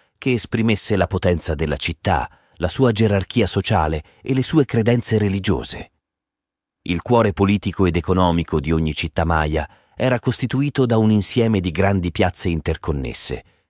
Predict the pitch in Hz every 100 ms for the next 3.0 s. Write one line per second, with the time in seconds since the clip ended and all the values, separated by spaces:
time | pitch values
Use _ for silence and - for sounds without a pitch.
0 | - 71 98 92 87 82 92 95 82 85
1 | - 90 78 95 85 80 78 85 92 92
2 | 92 90 - 80 85 - 95 87 82